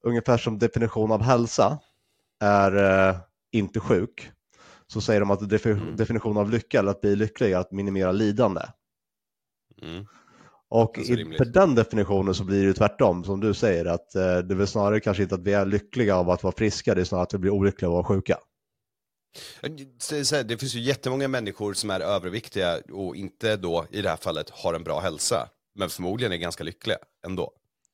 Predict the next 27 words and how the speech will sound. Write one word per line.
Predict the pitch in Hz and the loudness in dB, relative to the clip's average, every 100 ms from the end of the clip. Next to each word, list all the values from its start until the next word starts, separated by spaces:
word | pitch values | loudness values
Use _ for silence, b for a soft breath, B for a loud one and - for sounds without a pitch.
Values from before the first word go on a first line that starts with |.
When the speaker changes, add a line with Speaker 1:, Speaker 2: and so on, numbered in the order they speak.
| _ _ _ | _ _ _
Speaker 1:
Ja, | 101 - | -4 2
ja, | 117 151 110 - - | 4 4 2 -8 -2
precis. | 135 131 | 2 2
Det | 117 | 2
finns | 131 139 | 2 2
undantagsfall. | 127 127 127 131 120 139 | 4 2 4 2 6 4
Det | 107 | 6
finns | 131 | 2
säkert | 113 123 120 | 2 0 2
de | 123 | 0
som | 117 110 | 0 2
har, | 110 104 B B B B B B | 4 4 B B B B B B
som | - 127 113 | -4 2 6
har | 110 107 104 101 | 8 8 6 2
terminalcancer | - 120 117 110 107 135 135 123 104 | 2 4 6 4 4 2 2 2 0
men | 95 | 2
är | 98 | 2
jättelyckliga | 92 98 98 107 | 0 -2 -2 0
ändå. | 104 113 | 2 2
De | 87 90 | 2 0
har | |
hittat | 92 - 95 | -2 -4 -4
någon | 87 | -6
typ | 90 87 | -4 -4
av | 87 | -2
livsmening. | 98 - 113 87 90 - | -2 -2 -2 -2 -4 -6
Men, | 107 110 | -2 0